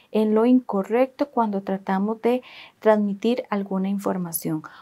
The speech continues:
Por eso, anteriormente les había indicado que es súper importante poder clarificar esa información para saber que el mensaje que estoy transmitiendo se está llegando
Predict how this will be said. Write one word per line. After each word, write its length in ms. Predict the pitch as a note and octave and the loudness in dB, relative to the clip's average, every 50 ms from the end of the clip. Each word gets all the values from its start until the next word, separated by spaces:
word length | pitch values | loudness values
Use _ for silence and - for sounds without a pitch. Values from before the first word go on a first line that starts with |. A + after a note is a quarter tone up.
| - _ | -20 _
Por 220 | _ B3 B3 B3 C4 | _ 6 8 8 8
eso, 380 | C4+ C4+ C4 C4 - B3 - - | 6 6 4 2 0 -4 -4 -4
anteriormente 880 | - G#3+ G#3+ G#3+ G#3+ G3+ G3 G3+ G3 G3+ G#3+ A3+ A#3+ B3 A#3+ A#3 A#3 A3+ | -4 -4 -4 -2 -4 -4 -2 -2 -2 -2 0 0 0 0 0 -2 -2 -2
les 240 | A3 A3 A3 - - | -2 -4 -4 -6 -6
había 260 | G3+ G3 F#3+ F#3 F3+ | -4 -4 -4 -4 -4
indicado 600 | F3+ F3+ F3 G3 G3+ - - C#4 C4 A#3 A3+ A3+ | -6 -4 -4 -6 -4 0 2 2 2 2 0 -2
que 200 | - - G3 F#3+ | -8 -6 -6 -6
es 60 | F#3+ | -6
súper 460 | - - - A#3 A#3 A#3 _ A#3 A3+ | -8 -6 -4 -6 -6 -4 _ -4 -4
importante 640 | A#3+ A#3+ A#3 - C4 B3+ - - B3 B3+ B3+ C4 C4 | -4 -4 -2 -2 -4 -2 -2 -4 -2 -2 -2 -4 -8
poder 400 | B3+ _ G#3+ G3 F#3+ F3 F3 G3 | -8 _ -6 -6 -6 -6 -8 -12
clarificar 800 | - - G#3 G#3 G#3 G#3+ G3 G3+ - F#3 F3 _ - C4 C#4+ D4 | -10 -8 -8 -6 -4 -6 -8 -6 -8 -10 -6 _ 0 0 0 0
esa 240 | C4 B3+ - - B3 | -2 -4 -4 -6 -6
información 680 | A#3+ A#3 - - A#3+ A#3 A#3 A#3 A#3 - - A3 A3 G#3+ | -6 -8 -8 -6 -4 -2 -2 -2 -2 -2 -4 -4 -4 -4
para 260 | G#3+ - G3+ G3 F#3+ | -6 -6 -6 -6 -6
saber 360 | - - F#3 F3+ F#3+ F#3 F#3+ | -6 -8 -4 -4 -4 -4 -4
que 100 | - F3 | -8 -10
el 60 | F3 | -8
mensaje 480 | E3+ E3 E3+ E3+ - G#3+ G3+ G3+ G3 F#3+ | -8 -8 -8 -4 -2 -2 -2 0 -2 -4
que 120 | F#3+ - | -6 -10
estoy 220 | F3+ - - F3+ E3+ | -16 -12 -10 -10 -10
transmitiendo 720 | E3+ - F#3+ G3+ A3 A#3+ B3+ A#3+ D4 B3+ A3 G#3 G3+ A3 - - - - - - - - | -6 -4 -4 -2 0 -2 0 2 0 2 2 0 -4 -6 -8 -10 -18 -18 -18 -18 -18 -10
se 240 | - - - A#3 A3 | -10 -2 0 0 0
está 320 | G#3+ G#3+ - - G#3+ G#3 | 0 -2 0 0 0 0
llegando 580 | G#3 - A#3+ A#3+ B3+ B3+ B3 B3 A#3 G3 F#3 - | 0 -2 -4 0 4 4 4 4 2 -2 -4 -6